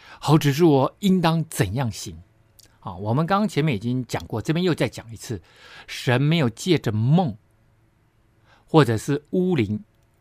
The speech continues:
或者是先知。啊，这里呢，扫罗说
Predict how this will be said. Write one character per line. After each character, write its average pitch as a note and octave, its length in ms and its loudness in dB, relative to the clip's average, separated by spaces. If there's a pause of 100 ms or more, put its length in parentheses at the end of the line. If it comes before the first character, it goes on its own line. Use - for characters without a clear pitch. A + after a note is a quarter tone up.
或 C#3 100 0
者 F2+ 140 -8
是 G2+ 100 -10
先 G#2+ 400 -6
知。 F#2+ 300 -12 (340)
啊， D#3+ 100 -4
这 A3+ 200 0
里 C3+ 180 -2
呢， B2 240 0 (580)
扫 G2+ 240 -6
罗 G#2 160 -2
说 A#2 240 -4